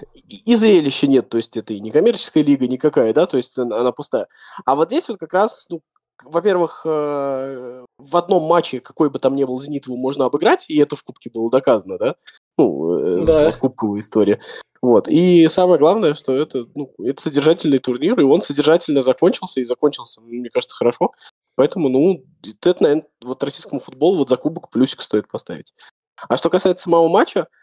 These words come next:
Speaker 1: а, хороший был матч, ну, как на российском уровне, конечно. А, м, Краснодар играл, ну, как бы хорошо,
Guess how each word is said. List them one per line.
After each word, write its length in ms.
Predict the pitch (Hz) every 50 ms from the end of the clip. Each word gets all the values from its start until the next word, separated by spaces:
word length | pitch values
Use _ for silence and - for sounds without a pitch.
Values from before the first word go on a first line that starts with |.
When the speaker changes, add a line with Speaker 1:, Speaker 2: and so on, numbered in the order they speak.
| _ _ _ _ _ _ -
Speaker 1:
а, 920 | 131 139 143 147 143 143 143 143 139 139 139 131 123 110 92 80 87 - - _
хороший 340 | - - 208 202 175 - -
был 140 | 117 120 127
матч, 240 | 151 220 349 - - -
ну, 60 | 202
как 200 | - 175 - _ _ _ _ _ _ _
на 140 | - 120 127
российском 340 | 139 156 160 151 - - 135
уровне, 320 | 165 240 294 262 208 180
конечно. 480 | 156 139 135 135 127 123 - - 107 - _ _ _ _ _ _ _ _ _ _ _ -
А, 560 | 107 120 127 135 139 139 139 135 135 127 92 - - _ _ _ _ _ _ _ _ _ _ _ _ _ _ _ _ _ - - - - - - _ _ -
м, 500 | 131 123 120 117 117 117 117 117 117 110
Краснодар 480 | - - 151 - 175 165 175 165 151
играл, 460 | 143 143 156 143 135 135 - - _ _ _ _ -
ну, 100 | 135 139
как 160 | - 139 117
бы 80 | 120 110
хорошо, 540 | - 131 127 - - 220 277 359 - -